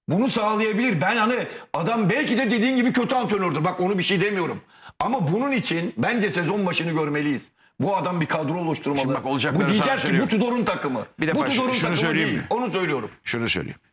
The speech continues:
Speaker 2: Sezona Tudor'la başlamak iki yönden büyük it-, şeydir.
Speaker 1: Sıkıntılı.
Speaker 2: İnti-, intihardır. Niye? Tudor'un yapısı gereği adam satmaya, kulüp
Speaker 1: <laughs>
Speaker 2: satmaya ve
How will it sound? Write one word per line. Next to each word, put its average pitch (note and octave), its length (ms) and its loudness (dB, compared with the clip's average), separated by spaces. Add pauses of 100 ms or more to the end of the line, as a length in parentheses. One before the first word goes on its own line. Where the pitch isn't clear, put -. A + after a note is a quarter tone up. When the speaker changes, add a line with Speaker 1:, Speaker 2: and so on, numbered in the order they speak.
(640)
Speaker 2:
Sezona D3+ 520 -2
Tudor'la A#2 460 -2
başlamak F2+ 440 -6 (100)
iki C#3 200 -2
yönden G#2 380 -2
büyük C#2+ 200 -4
it-, - 380 -10
şeydir. D#2 480 -6 (320)
Speaker 1:
Sıkıntılı. A2+ 460 -4
Speaker 2:
İnti-, G#2+ 300 -4
intihardır. E2+ 640 -2
Niye? E2 180 -2 (840)
Tudor'un F#3 360 -2
yapısı A#2 400 -2
gereği D2 360 -2 (420)
adam B2 300 -2
satmaya, A#2+ 500 -4 (600)
kulüp G#3 240 2
Speaker 1:
<laughs> - 0 -
Speaker 2:
satmaya D3 640 -2 (420)
ve D#3+ 400 0